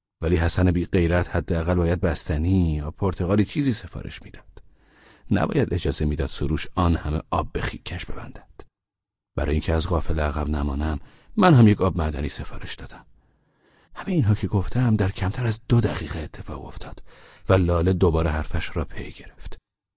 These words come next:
داشتم می‌گفتم: «تو دوست نداری از این وضعیت نجات پیدا کنی؟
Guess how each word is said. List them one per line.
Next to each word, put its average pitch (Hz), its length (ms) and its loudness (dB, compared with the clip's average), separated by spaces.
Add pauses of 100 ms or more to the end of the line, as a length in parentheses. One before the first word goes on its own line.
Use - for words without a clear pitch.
(600)
داشتم 185 300 8
می‌گفتم: - 600 6 (400)
«تو 226 80 2
دوست 214 260 2
نداری 147 240 8
از 110 160 6
این 123 100 6
وضعیت 107 440 6
نجات 107 280 4
پیدا 104 240 4
کنی؟ 117 380 0